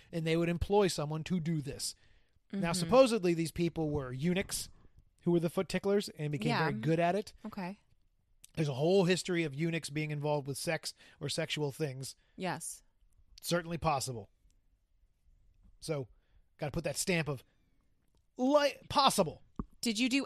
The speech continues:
Speaker 2: any research into this except for reading it on a forum?
Speaker 1: No.
Speaker 2: No. Okay, cool.
Speaker 1: But
Speaker 2: Cool,
Speaker 1: however, there's
Speaker 2: cool.
Speaker 1: more. I have more to say.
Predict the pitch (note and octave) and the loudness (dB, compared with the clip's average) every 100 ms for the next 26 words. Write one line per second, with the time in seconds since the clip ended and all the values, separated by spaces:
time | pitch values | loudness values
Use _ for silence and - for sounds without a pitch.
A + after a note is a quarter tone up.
0 | - G#3+ A3 A#3 A3 G3 G3+ G#3 F3 E3+ | 0 0 2 2 -2 -4 -4 -2 -2 -2
1 | F3 D#3+ D#3+ - E3+ - D#3+ - - - | -2 -4 -6 -10 -8 2 2 2 -4 2
2 | E3+ D#3 C#3 F3 E3 D#3 D3 E3 D#3+ - | 4 4 0 -2 0 -2 -2 -4 -6 -4
3 | D3 C#3+ - - E3+ F#3 F#3 B2 - _ | -2 -2 -4 -8 -2 2 4 2 -6 _
4 | - F#3 D3+ - - - D#4 C#4 - C#4 | -2 0 -2 -6 -12 -4 0 0 6 8
5 | E3 F3+ G3+ B3 G#3+ F3 A3+ G#3+ C3+ E3 | 8 6 8 10 10 8 6 6 4 2
6 | E3 F#3+ E3 | 2 2 0